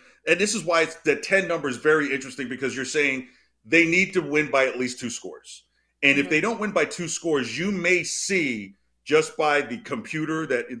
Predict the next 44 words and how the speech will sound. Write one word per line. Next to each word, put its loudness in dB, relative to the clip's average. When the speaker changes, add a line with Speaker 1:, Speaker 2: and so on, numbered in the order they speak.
Speaker 1:
this -12
mysterious -8
computer -10
that's -10
probably -10
somewhere -10
in -12
Roswell, -6
New -12
Mexico, -10
is 0
going 2
to -8
drop 0
T -4
C -6
U -4
if -2
they -2
don't 2
have -2
a -4
strong -6
showing -4
where 4
the 0
other 2
teams -4
have 0
such 0
a -8
strong -6
showing -6
that 4
it's 0
like, 0
Speaker 2:
Mm-hmm. 0
Speaker 1:
"Okay, 2
we're 4
gonna 2
drop 0
an -2
undefeated -2
team -6